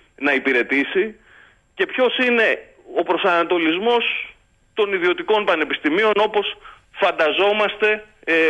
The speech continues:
ότι θα είναι αυτά που θα ιδρυθούν στη χώρα. Α, α, ας μη φαντάζονται οι ακροατές μας ότι μιλάμε για ελληνικά Harvard και ελληνικά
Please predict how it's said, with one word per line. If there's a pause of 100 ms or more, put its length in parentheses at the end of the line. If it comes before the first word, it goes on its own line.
ότι
θα
είναι
αυτά
που
θα
ιδρυθούν
στη
χώρα.
Α,
α,
ας
μη
φαντάζονται (360)
οι
ακροατές
μας (340)
ότι
μιλάμε
για
ελληνικά
Harvard
και
ελληνικά